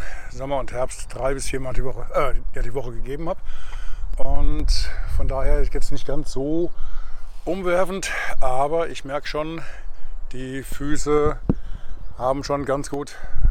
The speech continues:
ähm, gelitten nach jetzt einer längeren Pause über den Winter. Und jetzt liegen noch knappe achteinhalb Stunden vor mir. Und ich bin mal gespannt, was da noch auf mich zukommt. Ich vermute, es wird nicht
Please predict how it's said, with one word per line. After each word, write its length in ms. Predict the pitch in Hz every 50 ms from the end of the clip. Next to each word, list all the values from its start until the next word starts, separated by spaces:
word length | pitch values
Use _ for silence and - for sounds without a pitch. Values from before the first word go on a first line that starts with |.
| - - - - -
ähm, 460 | 131 123 120 123 127 123 123 123 123 113 - - - - 180 190 139 123
gelitten 560 | 123 135 127 139 143 - 170 180 202 214 233 - - - - - - - - - - - - - - -
nach 160 | - 135 131
jetzt 140 | 135 147 -
einer 100 | 160 147
längeren 340 | 143 147 147 147 143 147 135
Pause 300 | - 139 143 151 143 160
über 100 | 147 143
den 120 | 143 135
Winter. 460 | 135 151 165 156 156 165 165 165 - -
Und 640 | 120 127 131 135 131 135 135 123 - - - - - - - - - - - - - - - - - - - - - - - -
jetzt 160 | - 127 - -
liegen 240 | 131 139 139 135
noch 300 | 135 135 131 - - -
knappe 340 | - - 131 135 117 139 127
achteinhalb 400 | 127 131 - - 135 131 135 -
Stunden 280 | - - 131 127 127 123
vor 200 | - - 139 151
mir. 300 | 170 180 185 190 165 - - - - - - - - - - - - - - - - - - - - - - -
Und 60 | 131
ich 80 | 123 -
bin 100 | - 143
mal 120 | 147 143 139
gespannt, 340 | 127 - - 143 151 139 143
was 120 | 143 -
da 60 | 147
noch 80 | 147 139
auf 120 | 156 143 151
mich 80 | 139
zukommt. 480 | - - 143 - - 113 104 - - - -
Ich 200 | - - - -
vermute, 1000 | - - 131 143 143 139 139 143 151 175 196 220 214 - - 202 202 190 185 165 - - -
es 200 | - 123 - -
wird 300 | 131 139 139 - - -
nicht 480 | 143 123 131 143 139 - - - -